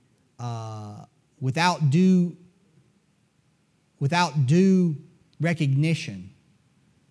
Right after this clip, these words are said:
that among God's people, God is watching, God is looking.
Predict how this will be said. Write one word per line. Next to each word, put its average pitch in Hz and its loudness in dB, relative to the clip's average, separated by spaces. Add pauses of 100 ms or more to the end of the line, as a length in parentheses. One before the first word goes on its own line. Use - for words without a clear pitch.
(320)
that 123 -8 (160)
among 143 0
God's 156 -2
people, 165 -4
God 143 -4
is 120 -6
watching, 127 -10
God 135 -10
is 120 -8
looking. 120 -10